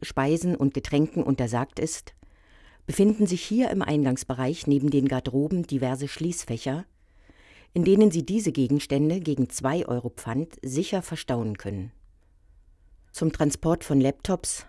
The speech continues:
eigenen Büchern und sonstigen Arbeitsmaterialien sind am Ausleih- und Rückgabeschalter durchsichtige Plastiktüten erhältlich. Bitte beachten Sie, dass die Arbeitsatmosphäre in der Bibliothek nicht durch Handyklingeln gestört werden darf,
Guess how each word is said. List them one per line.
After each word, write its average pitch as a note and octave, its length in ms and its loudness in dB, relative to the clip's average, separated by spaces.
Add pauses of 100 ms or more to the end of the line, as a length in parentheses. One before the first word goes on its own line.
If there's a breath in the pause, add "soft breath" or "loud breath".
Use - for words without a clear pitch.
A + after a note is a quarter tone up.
(120)
eigenen C#3+ 380 4
Büchern F#3 540 0
und C#3+ 140 2
sonstigen E3+ 480 0
Arbeitsmaterialien E3+ 1200 -2
sind C#3 280 -2
am C3 120 2
Ausleih- E3+ 580 -2
und C3 200 -2
Rückgabeschalter E3 840 -2 (120)
durchsichtige D3+ 640 -4
Plastiktüten - 680 -6
erhältlich. - 720 -8 (1800)
Bitte G#3 280 2
beachten - 420 2
Sie, C#3+ 320 0
dass - 200 -6
die - 100 -4
Arbeitsatmosphäre F3+ 880 -2
in D#3 160 -2
der D3 80 2
Bibliothek C#3+ 800 -4
nicht E3 340 -2
durch F#3 160 -2
Handyklingeln D#3+ 540 2
gestört C3 400 -4
werden C#3+ 280 -2
darf, C#3+ 360 -6